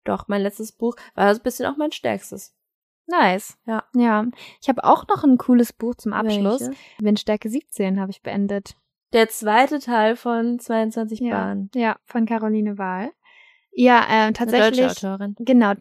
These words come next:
Speaker 2: deutsche
Speaker 1: Ja.
Speaker 2: Autorin. Auch mit ihrem Debütroman ist sie einfach komplett durch die Decke
Speaker 1: Es war
Speaker 2: gegangen.
Speaker 1: einfach ihr Debütroman.
Speaker 2: Zweiundzwanzig Bahnen,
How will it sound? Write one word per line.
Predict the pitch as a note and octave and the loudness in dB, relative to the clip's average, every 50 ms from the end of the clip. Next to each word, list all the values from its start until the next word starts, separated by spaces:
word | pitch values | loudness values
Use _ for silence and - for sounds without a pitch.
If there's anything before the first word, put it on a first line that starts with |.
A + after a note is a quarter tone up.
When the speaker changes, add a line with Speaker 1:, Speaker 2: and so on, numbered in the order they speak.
| _ - | _ -6
Speaker 2:
deutsche | - G#3 G#3+ - B3+ | -2 -2 0 0 0
Speaker 1:
Ja. | - - | -4 -4
Speaker 2:
Autorin. | B3+ - - C4+ C4+ C4+ C#4 D4 D4+ E4+ F#4 _ _ _ _ _ _ - | -4 -4 -4 -4 -4 -2 -2 -4 -4 -4 -8 _ _ _ _ _ _ -2
Auch | - G3 F#3+ - | -2 -2 0 2
mit | G#3+ G#3 A3 A#3 | 0 0 0 0
ihrem | A3 G3+ G3 G3 | -2 0 0 0
Debütroman | G3+ G3 F#3 - G#3 A3 A#3 A3+ A3 G#3+ G#3 G3 G3 G3 G#3 | 0 -2 -2 0 0 2 2 4 4 2 2 2 0 -2 -4
ist | G3 - | -4 -4
sie | - G#3+ G#3 | -4 -2 -2
einfach | F#3+ F#3+ G3 - | -2 -2 -4 -6
komplett | - - G#3 G3+ F#3 - | -2 0 2 2 2 0
durch | - F#3 - | -4 -8 -6
die | - F3 | -8 -6
Decke | - F3 - - A3 | -6 -6 -4 -4 -6
Speaker 1:
Es | G#3+ G3+ G#3+ | -6 -2 2
war | - | 2
Speaker 2:
gegangen. | A3+ A#3 B3 D4 | 4 4 4 2
Speaker 1:
einfach | D#4 C#4 - | 0 -2 -4
ihr | B3 B3+ | -6 -6
Debütroman. | A#3 B3 A#3 - C#4+ C#4+ C#4+ C4 A#3 A3 G#3+ A3 | -6 -8 -10 -8 -10 -10 -8 -6 -6 -8 -8 -2
Speaker 2:
Zweiundzwanzig | A3 A#3 G#3+ G#3+ G#3+ A3+ G#3+ G3+ G#3+ G#3 - - | 2 4 4 4 4 2 0 0 0 -2 0 0
Bahnen, | F3+ F3 F3 F#3 G#3 C4+ F4 F4+ | 2 2 4 4 2 2 0 -2